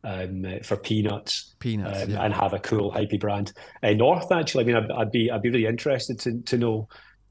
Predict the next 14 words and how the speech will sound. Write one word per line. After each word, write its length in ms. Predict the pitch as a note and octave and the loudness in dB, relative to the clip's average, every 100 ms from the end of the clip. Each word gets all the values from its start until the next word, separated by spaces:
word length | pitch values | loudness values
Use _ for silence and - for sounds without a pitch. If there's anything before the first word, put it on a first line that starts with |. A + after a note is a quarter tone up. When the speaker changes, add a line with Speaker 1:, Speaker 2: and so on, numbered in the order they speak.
| - | -8
Speaker 1:
um, 320 | G#2+ G2 G2 | -4 -2 0
uh, 100 | G2+ G2+ G2 | 0 0 2
what 400 | A2+ A2 G2 G2 | 2 2 -2 -2
the 600 | G#2 G2+ G2 G2 G2 F#2+ F#2 F#2+ | -2 0 0 0 -2 -4 -6 2
deal 420 | A#2 A#2 B2 A2+ | 4 4 2 0
was 280 | B2 A#2 A2 | 0 0 0
there, 200 | A2 F#2+ | -2 -2
because 320 | G2+ G#2 G2 | -4 -2 -2
I, 540 | G#2+ G#2 G2+ G2+ G2+ - _ _ _ - | -4 -4 -2 -2 -2 -6 _ _ _ -6
I 60 | |
mean, 140 | G#2+ A2 | 0 2
there's, 160 | G#2+ G#2 | 2 2
there's, 420 | A2 F#2+ - - | -2 -2 -8 -8
uh, 300 | C2+ - - | -6 -8 -10